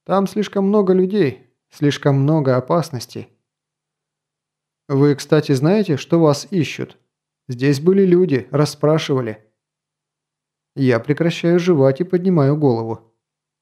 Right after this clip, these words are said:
«Люди? Что за люди?»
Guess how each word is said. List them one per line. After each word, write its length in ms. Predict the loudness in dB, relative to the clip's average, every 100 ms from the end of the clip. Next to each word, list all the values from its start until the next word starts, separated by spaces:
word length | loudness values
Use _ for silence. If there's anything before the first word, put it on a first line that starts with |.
| _ _ _ -6
«Люди? 600 | -4 -2 0 0 -2 -8 _ _ _ _
Что 260 | -14 0 2
за 140 | 4
люди?» 360 | 2 2 -2